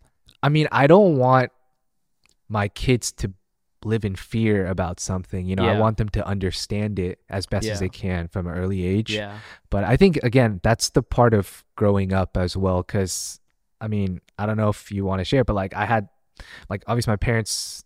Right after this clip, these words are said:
Speaker 1: they, no sex type of deal, but
Speaker 2: Yeah.
Speaker 1: I ended up, you know, having sex.
Speaker 2: Yeah,
Speaker 1: And
Speaker 2: yeah.
Speaker 1: I ended up doing all that stuff, and I think it's a part of growing up.
Speaker 2: Yeah.
Speaker 1: And so I wanna be,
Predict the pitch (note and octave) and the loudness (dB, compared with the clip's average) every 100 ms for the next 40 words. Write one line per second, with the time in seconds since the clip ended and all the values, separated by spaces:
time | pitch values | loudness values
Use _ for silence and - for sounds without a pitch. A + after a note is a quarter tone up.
0 | - G2 - _ _ _ _ _ _ _ | -6 -4 -6 _ _ _ _ _ _ _
1 | _ G2+ G2+ G#2 G#2 F#2+ - G#2 F#2+ F#2 | _ -2 -2 0 -2 -4 -4 -4 -4 -4
2 | G2 F#2+ F#2 F#2 F2+ F2+ G#2+ F#2+ G2+ G#2 | 0 0 0 -2 -4 -2 -4 -4 -4 -4
3 | G#2+ G2 G2+ G2 _ _ G#2 G#2 G2+ _ | -2 -2 -4 -6 _ _ -8 -6 -6 _
4 | _ G#2 G2+ G2+ C3 G2+ - - - _ | _ -10 -8 -4 -2 -2 -4 -16 -20 _
5 | B2 A2+ G2+ G2+ G2+ F#2+ G#2 G2+ G2+ F#2+ | -4 -2 0 -2 -2 -2 -2 0 0 -2
6 | F2 G2+ G#2+ G2 F2+ F2 F2 - F2+ F2 | -8 -2 2 2 0 -4 -6 -8 -10 -8
7 | F#2+ F2+ E2+ F#2+ G#2 F#2+ - - G2 F#2+ | -8 -8 -8 -8 -6 -6 -8 -4 0 0
8 | F#2 G2 F2+ F#2+ A2+ - _ A2 G2+ F#2+ | -2 -2 -2 -2 -4 -6 _ -4 -4 -6
9 | G#2+ G#2 - G2+ G2+ A#2+ G3 G#3+ F3+ D3+ | -8 -4 2 2 4 6 8 8 8 6